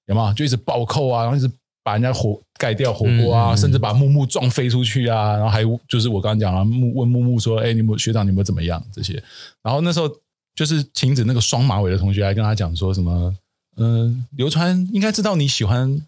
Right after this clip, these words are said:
Speaker 1: 他吧，因为你每次都叫那么大声。”然后晴子就很害羞啊，就整个脸都通红，然后说什么，“啊，可是全国大赛就要开始了，这时候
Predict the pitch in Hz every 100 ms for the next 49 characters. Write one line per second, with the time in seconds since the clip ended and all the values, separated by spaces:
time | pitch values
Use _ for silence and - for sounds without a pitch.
0 | _ - 120 113 92 87 120 165 160 107
1 | 139 135 131 131 120 123 107 107 104 101
2 | 113 117 110 98 92 87 104 95 95 92
3 | 90 90 101 - - 110 - - _ _
4 | - - 117 98 113 117 - 113 101 92
5 | 92 110 107 110 110 101 98 107 117 180
6 | 220 226 - - 175 226 208 196 214 214
7 | 208 214 202 196 196 - 131 123 110 107
8 | 117 135 151 _ - - 202 185